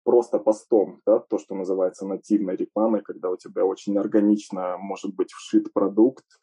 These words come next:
или услуга, которой воспользовался тот, кто написал этот пост. И если говорить о нашем агентстве, то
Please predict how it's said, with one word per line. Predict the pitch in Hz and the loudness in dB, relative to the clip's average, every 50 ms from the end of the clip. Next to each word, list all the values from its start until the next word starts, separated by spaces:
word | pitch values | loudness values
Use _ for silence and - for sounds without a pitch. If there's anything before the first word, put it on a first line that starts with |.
| - _ _ | -20 _ _
или | - - 87 92 | -8 -6 -4 -4
услуга, | 90 90 - - - 104 110 120 113 104 92 | -4 -4 -6 -4 0 2 2 4 4 2 0
которой | - 85 - 90 90 | -2 -4 -4 -4 -4
воспользовался | 90 92 - - _ - 90 92 92 90 92 - 92 - - - - 50 - _ _ _ _ _ _ _ _ _ _ _ _ _ _ _ _ _ _ _ _ _ _ _ | -4 -6 -8 -8 _ -4 -4 -2 -2 -4 -6 -6 -8 -8 -10 -12 -12 -12 -12 _ _ _ _ _ _ _ _ _ _ _ _ _ _ _ _ _ _ _ _ _ _ _
тот, | - 92 - | -4 -4 -4
кто | - - 92 | -4 -8 -8
написал | 90 87 - - - - 85 82 82 | -8 -6 -6 -8 -8 -4 -4 -4 -2
этот | 80 80 80 - _ | -2 -4 -6 -6 _
пост. | 82 78 73 71 _ _ _ 78 | -4 -4 -4 -6 _ _ _ -14
И | 78 - 87 - 98 98 101 95 95 95 95 92 92 90 78 110 110 - _ _ _ _ _ _ _ _ _ - | -12 -10 -10 -8 -6 -4 -2 -2 0 -2 -2 -2 -4 -4 -6 -8 -12 -16 _ _ _ _ _ _ _ _ _ -12
если | 110 101 113 113 - - 110 | 0 2 2 2 4 2 4
говорить | 101 113 107 110 113 110 120 113 110 - - _ | 6 6 6 8 8 6 6 2 0 -8 -12 _
о | - | -6
нашем | 101 104 107 143 156 - - 143 | -4 -2 -2 -2 -4 -6 -6 -4
агентстве, | 117 110 101 98 101 98 92 - _ - 85 90 87 - - _ _ | -4 -2 -2 -2 -4 -4 -6 -8 _ -8 -6 -6 -6 -6 -8 _ _
то | - 95 95 101 101 107 107 104 101 101 101 104 | 0 2 4 6 6 6 6 6 6 4 2 -2